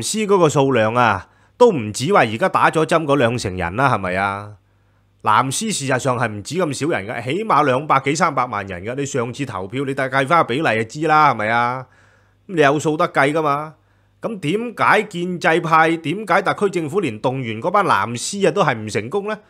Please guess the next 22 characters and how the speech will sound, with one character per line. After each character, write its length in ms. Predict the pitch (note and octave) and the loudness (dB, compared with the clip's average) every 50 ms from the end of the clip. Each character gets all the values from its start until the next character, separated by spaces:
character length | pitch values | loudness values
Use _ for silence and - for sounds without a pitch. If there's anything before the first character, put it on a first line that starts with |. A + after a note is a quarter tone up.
| _ _ _ _ _ _ _ _ _ _ _ - | _ _ _ _ _ _ _ _ _ _ _ -2
藍 240 | A#2 A#2 A2 B2+ C#3 | 0 2 2 2 0
絲 220 | C3+ - G3+ G#3+ E3+ | -4 -2 -2 0 0
肯 180 | D3+ E3+ G3 | 0 -2 -2
定 140 | F#3 C#3+ C3+ | -6 -6 -6
未 160 | B2 A#2+ B2+ | -6 -6 -4
打 180 | A#2+ A2 A#2+ D3+ | -2 0 0 0
晒 200 | D3 D3 B2+ A#2+ | 2 2 0 0
針 300 | A#2+ A#2+ C#3 B2+ B2+ B2+ | 2 0 0 -2 -2 -4
嘅。 120 | A2+ G2+ F2+ E2 - _ _ _ _ _ _ _ _ _ | -10 -12 -12 -14 -18 _ _ _ _ _ _ _ _ _
啊， 220 | A2+ A#2 B2+ C3 | 2 4 4 4
你， 120 | B2 B2+ C#3+ | 4 0 -4
我 240 | C#3+ B2+ B2 F#3 G#3 | -2 0 0 2 2
當 180 | A3+ A3 G3 | 2 2 2
然 100 | E3+ G3 | 0 2
啦， 140 | A3 A3+ G#3+ | 4 4 2
我 140 | F#3+ D#3+ D3+ | 4 2 -2
唔 80 | B2+ G#2+ | -2 -2
係 120 | A#2 B2 | -4 -2
話 60 | A#2 A#2 | -2 -2
而 160 | A2+ G#2+ A2+ | -2 -2 -2
家 140 | C#3 F#3+ F3 | 0 2 2
去 60 | D#3+ | 2